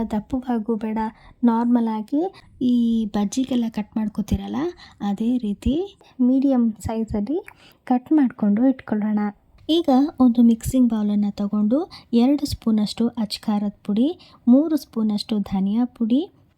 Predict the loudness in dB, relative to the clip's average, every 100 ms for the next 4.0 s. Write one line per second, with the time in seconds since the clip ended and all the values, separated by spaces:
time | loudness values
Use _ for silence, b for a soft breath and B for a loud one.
0 | _ 2 2 2 0 0 -2 -2 0 2
1 | 0 -4 -4 -4 -6 -2 -2 -2 -6 B
2 | 2 4 4 2 0 -2 -4 0 0 0
3 | 0 -4 -4 -2 2 2 2 0 -2